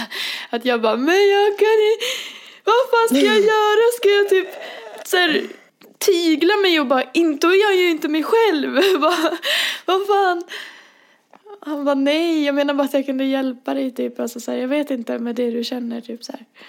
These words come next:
Speaker 1: Ja. <laughs>
Speaker 2: Alltså jag tror, jag tror att, eh, när det blir bättre, om du kan släppa typ på, på hur viktigt det här känns för
Speaker 1: Mm.
Speaker 2: dig. Lite grann i alla fall. Alltså du får gå typ stegvis.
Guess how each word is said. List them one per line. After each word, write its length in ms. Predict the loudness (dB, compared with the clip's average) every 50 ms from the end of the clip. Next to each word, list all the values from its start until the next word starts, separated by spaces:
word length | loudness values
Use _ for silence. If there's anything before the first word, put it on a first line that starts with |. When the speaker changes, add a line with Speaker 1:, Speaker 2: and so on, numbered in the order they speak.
| -20 -20 -20 _ _ _ _ _ -8
Speaker 1:
Ja. 260 | -6 -6 -6 -6 -4 -2 -2 -2
<laughs> 200 | -2 -2 -4 -4
Speaker 2:
Alltså 160 | -2 0 0
jag 340 | 2 2 2 2 2 0 -2
tror, 280 | -2 -2 -2 -2 -2 -2
jag 260 | 0 0 0 0 0
tror 160 | 0 0 0
att, 200 | 0 -2 _ -12 -14 -8
eh, 240 | -6 -4 -4 -4 -6 -8 -14 -20 -20 -18 _
när 200 | -8 -6 -4 -2
det 180 | 0 0 0 0
blir 160 | 0 -4 -4
bättre, 600 | -4 -4 -6 -6 -8 _ -18 -12 -10 -10 -10 -10 -14 _ _ -12
om 220 | -8 -6 -6 -4 -6
du 80 | -6
kan 180 | -6 -8 -8 -8
släppa 500 | -6 -6 -8 -8 _ _ _ -4 -4 -4
typ 300 | -4 -8 -12 -12 -12 -16 _ -20 -20 _
på, 280 | _ -6 -6 -6 -6 -8 _ -20 -20 -20 -20 _ _ _ _ _
på 120 | -6 -4
hur 140 | -4 -4 -4
viktigt 360 | -6 -8 -8 -10 -10 -10 -8
det 60 | -8 -8
här 100 | -10 -10
känns 480 | -10 -10 -10 -10 -14 -16 -20 -20 -20 _ _ _ _ _ _ _ _ _
för 60 | -8 -6
Speaker 1:
Mm. 120 | -6 -4
Speaker 2:
dig. 220 | -4 -6 -8 -12 _ _ _ _ _ _ _ -12
Lite 240 | -10 -8 -8 -6
grann 380 | -4 -2 0 0 0 -2 -4 -6
i 60 | -6 -8
alla 160 | -10 -10 -12
fall. 180 | -12 -12 -10 -8
Alltså 220 | -6 -6 -6 -6 -6
du 120 | -6 -6
får 140 | -6 -6 -6
gå 180 | -4 -4 -4
typ 200 | -4 -6 -8 -8
stegvis. 640 | -10 -8 -6 -6 -6 -4 -6 -6 -6 -8 -8 -12 -16